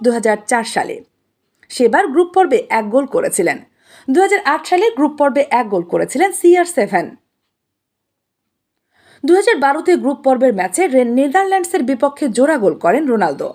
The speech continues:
এরপর দুহাজার ষোলো সালে পর্তুগাল যেবার শিরোপা জিতেছিল, সেবারও গ্রুপ পর্বে দুই গোল করেন তিনি।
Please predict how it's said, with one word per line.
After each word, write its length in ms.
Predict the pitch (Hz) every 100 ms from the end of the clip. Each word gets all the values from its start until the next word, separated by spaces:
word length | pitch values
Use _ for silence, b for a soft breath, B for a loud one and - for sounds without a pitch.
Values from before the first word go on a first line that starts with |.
| _ b b b
এরপর 340 | - 294 - 415
দুহাজার 280 | 339 339 339
ষোলো 260 | 330 330
সালে 280 | - 190 196
পর্তুগাল 500 | 226 285 285 302 320
যেবার 240 | 302 285
শিরোপা 400 | 294 - 349 359
জিতেছিল, 520 | 294 269 262 - 180 156
সেবারও 560 | - 285 339 359 320
গ্রুপ 260 | 240 185 262
পর্বে 420 | - 226 190 311
দুই 260 | 240 285 320
গোল 180 | 311
করেন 320 | 269 175 196 262
তিনি। 320 | 214 160